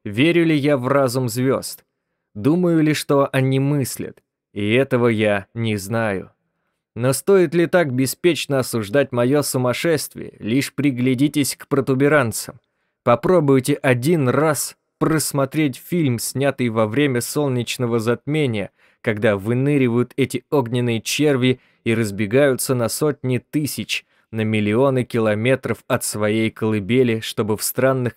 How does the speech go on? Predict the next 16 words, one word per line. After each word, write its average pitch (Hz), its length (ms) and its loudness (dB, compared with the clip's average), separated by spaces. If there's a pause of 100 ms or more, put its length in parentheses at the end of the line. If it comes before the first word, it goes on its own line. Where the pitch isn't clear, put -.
и 139 80 0
непонятных 120 720 0 (120)
эволюциях, 120 800 0 (280)
растягиваясь 135 1000 0
и 131 180 2
извиваясь, 107 840 0
образуя 110 640 0
всё 113 220 -2
новые 107 360 -2
формы, 139 560 0 (200)
наконец, 107 720 -4 (240)
развеяться 113 800 0
и 123 320 -2
исчезнуть 117 680 -4 (200)
в - 120 -20
пространстве 110 960 -2